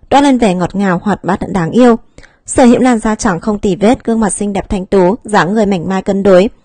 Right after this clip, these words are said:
Vẻ đẹp của địch lệ Nhật Ba được cho phù hợp với mọi tạo hình cổ trang. Thứ tư, Dương Tử. Hình ảnh xinh đẹp thanh thoát của Dương Tử trong những bộ trang phục cổ trang ở phim Trường Tương Tư đã nhận về cơn mưa lời khen từ phía khán giả.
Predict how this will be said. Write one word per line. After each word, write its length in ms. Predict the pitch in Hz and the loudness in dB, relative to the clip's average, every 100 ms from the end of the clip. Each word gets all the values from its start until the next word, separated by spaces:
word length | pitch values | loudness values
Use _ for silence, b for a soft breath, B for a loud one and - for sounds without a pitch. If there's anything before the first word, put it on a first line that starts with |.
| b b b | b b b
Vẻ 160 | 262 | 2
đẹp 200 | 233 233 | 2 2
của 120 | - 208 | 0 -2
địch 160 | 196 | -2
lệ 60 | - | -2
Nhật 140 | 214 - | -4 -2
Ba 180 | 202 | -4
được 180 | 208 202 | -2 -4
cho 180 | - 196 | -2 -4
phù 180 | 190 175 | -2 -2
hợp 220 | 185 - | -2 -2
với 100 | - | -4
mọi 180 | 175 185 | -4 -4
tạo 160 | - 170 | -2 -4
hình 180 | 180 160 | -4 -6
cổ 200 | - 143 | -8 -12
trang. 340 | - 208 220 - _ _ _ _ _ _ _ | -2 2 2 -2 _ _ _ _ _ _ _
Thứ 120 | 277 | -2
tư, 200 | 254 254 | 4 4
Dương 240 | 240 240 233 | 4 0 2
Tử. 260 | 254 220 180 _ _ _ b b | 4 4 2 _ _ _ b b
Hình 180 | 311 277 | 0 2
ảnh 160 | 247 | 0
xinh 220 | 226 254 | 0 -2
đẹp 160 | 247 226 | 0 0
thanh 180 | 247 233 | -2 -2
thoát 240 | 240 254 | -2 -2
của 100 | - | -2
Dương 240 | 196 226 214 | -2 -2 0
Tử 180 | 226 180 | -2 0
trong 160 | 220 | -2
những 120 | 202 208 | -4 -2
bộ 140 | 220 | -2
trang 220 | - 202 | -2 -6
phục 220 | 220 220 | -2 -6
cổ 160 | - 170 | -2 -4
trang 260 | - 214 196 | -2 -4 -2
ở 140 | 165 | -4
phim 200 | - 196 | -2 -4
Trường 200 | - 175 | -2 -4
Tương 200 | 190 180 | -4 -4
Tư 140 | 196 | -2
đã 100 | 175 | 0
nhận 220 | 143 202 175 | 0 -4 -4
về 120 | 175 | -6
cơn 240 | - 196 | -2 -2
mưa 120 | 190 | -2
lời 160 | 185 170 | -2 -2
khen 220 | - 185 | -2 -4
từ 120 | 170 | -4
phía 180 | - 185 | -4 -4
khán 200 | - 147 | -4 -6
giả. 280 | 135 202 180 | -2 -2 -2